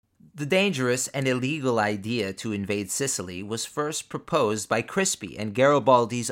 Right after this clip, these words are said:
other Mazzinian friend, Agostino Bertani. Garibaldi had contemplated sailing to Sicily since eighteen forty-eight, and it had been a pet project for Mazzini while he was in exile in London.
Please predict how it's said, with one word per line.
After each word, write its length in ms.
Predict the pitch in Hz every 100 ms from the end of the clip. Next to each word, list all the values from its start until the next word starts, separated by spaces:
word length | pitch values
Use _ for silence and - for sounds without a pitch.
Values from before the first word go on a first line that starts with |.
| -
other 300 | 165 170 104
Mazzinian 600 | 98 110 107 101 98 95
friend, 420 | - 101 92 95 -
Agostino 800 | 107 117 - - 143 123 110 101
Bertani. 760 | 110 101 - 123 95 90 87 - _ _ _ _ _ -
Garibaldi 760 | 131 175 180 160 170 151 98
had 160 | 104 113
contemplated 840 | - 139 151 123 92 92 87 92
sailing 440 | - 135 139 127 104
to 120 | -
Sicily 500 | - 92 - 80 85
since 320 | 101 95 98 -
eighteen 460 | 113 113 98 98
forty-eight, 720 | 98 95 98 117 139 101 - - _ _ _ _ _
and 160 | 127 147
it 120 | 170
had 260 | 185 160 117
been 260 | 139 120
a 80 | 117
pet 460 | - - 156 - -
project 600 | 156 127 95 95 98 -
for 140 | 113
Mazzini 600 | 104 104 135 127 90 95
while 180 | 101 101
he 120 | 107
was 220 | 107 107
in 120 | 113 -
exile 640 | 120 98 95 87 90 95
in 120 | 107
London. 420 | 107 104 92 87